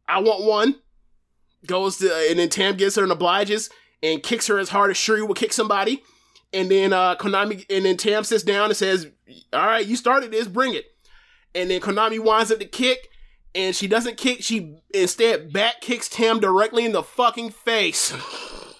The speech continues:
So, like, when people talk about the, the, the, uh, the Saray and, and Gigi Dolan shit, I'm just like, "Bruh, like, I see, I see this shit, like, every other match in Japan. Like, what,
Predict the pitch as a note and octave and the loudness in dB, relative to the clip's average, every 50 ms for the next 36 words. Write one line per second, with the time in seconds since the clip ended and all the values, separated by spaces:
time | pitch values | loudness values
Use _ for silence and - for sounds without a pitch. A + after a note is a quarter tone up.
0 | - _ _ _ _ - - C6+ C6+ _ - - - - _ _ _ _ - - | -20 _ _ _ _ -20 -20 -20 -20 _ -18 -16 -16 -16 _ _ _ _ -20 -20
1 | _ _ _ _ - A#4+ - _ - - B4+ A#4 - - G4+ - - - - - | _ _ _ _ -20 -20 -20 _ -20 -14 -14 -10 -4 -2 -2 -2 -2 -4 -6 -6
2 | - - - - - - C#4+ B3 F4 G#4+ A4 A4 - - G3+ A#3+ B3 A#3+ A3+ B3 | -14 -12 -12 -12 -8 -2 2 2 4 2 2 0 -4 -8 -2 0 0 0 0 -2
3 | B3 A#3+ F4+ F4 D#4 F#4 G#4+ - F4 D4+ C#4+ C#4+ C4+ C4+ B3+ B3 A#3 A#3 A#3 A3+ | 0 2 2 2 2 0 -2 0 0 0 0 0 2 2 2 0 0 -2 -2 -2
4 | G#3+ G3 G3 G#3+ A3+ A3+ A3 A3 A3 G#3+ G3+ G3+ - - - _ - A3 A3 A3 | -2 -2 -4 0 0 0 2 2 2 0 2 0 -2 -6 -8 _ -2 2 4 4
5 | A3 G#3+ G#3+ G#3 G#3 G#3 G#3+ G#3 G3+ G#3 C4 A#3 A3+ A#3+ B3+ C4 C4+ C4+ B3+ B3 | 6 6 4 2 2 2 4 4 4 4 4 4 4 6 6 4 4 4 4 4
6 | A#3 A#3+ A#3 A3+ A3+ A3+ - B3 A#3 A3 A3 G#3+ G#3 A#3+ C4+ A#3+ C4+ B3 A3+ B3 | 4 4 2 -2 -8 -4 -2 0 0 0 0 0 2 2 4 4 4 2 4 4
7 | B3+ C4+ C4+ C4 - C4 B3 A#3+ A#3+ A#3+ G#3 A3+ A3 A3 G#3+ G3+ - - D3+ F#3 | 4 4 2 2 2 0 0 0 0 -2 0 2 2 4 2 2 -2 -6 -8 -2
8 | G#3 G#3 G#3 F#3+ E3+ D#3+ F3 F3+ F3 E3+ F3+ A3 G#3+ - A#3+ A3+ A3+ A3+ G#3 F3 | 2 4 4 4 2 0 0 -2 -2 -2 -2 -4 -4 -4 -4 -4 -4 -4 -4 -2
9 | F3 A3 A#3 - - A#3+ A#3 A#3 A#3+ A#3 - - A#3+ A3 G3+ A3+ G#3+ G3 G#3 B3 | -4 -4 -4 -4 -4 -4 -2 -2 -4 -2 0 0 0 0 2 -2 -2 0 0 -2
10 | A3+ A#3+ A#3 A#3 A#3+ A3+ A3+ A#3+ D4 C#4+ - G3 F#3 G3 - - F3 D#3+ D3 D3+ | 0 0 0 2 2 2 2 2 2 0 0 -4 -10 -8 -6 -6 -4 -4 -2 -4
11 | E3 E3 G3 A#3 A#3 A#3+ | -4 -2 0 -2 -2 -2